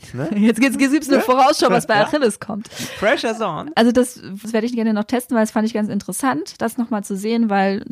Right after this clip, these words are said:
Speaker 2: ein Gefühl ist ja nochmal was anderes als das, was wirklich nachher die Technik sagt. Ja, aber ich sehe da jetzt nicht so was Riesengroßes. Aber Nauri,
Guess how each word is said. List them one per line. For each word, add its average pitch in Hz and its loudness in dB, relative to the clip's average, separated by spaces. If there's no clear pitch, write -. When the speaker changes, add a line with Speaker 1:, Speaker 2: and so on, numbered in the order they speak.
Speaker 2:
ein 202 0
Gefühl 220 4
ist 208 0
ja 214 0
nochmal 202 0
was 196 -2
anderes 208 -2
als 190 -4
das, 202 -4
was 190 -4
wirklich 190 -4
nachher 175 -2
die 165 -6
Technik 175 -6
sagt. 214 -4
Ja, 190 -2
aber 190 2
ich 185 -4
sehe 196 2
da 190 2
jetzt 190 0
nicht 190 -2
so 185 -4
was 170 -12
Riesengroßes. - -14
Aber 262 4
Nauri, 285 0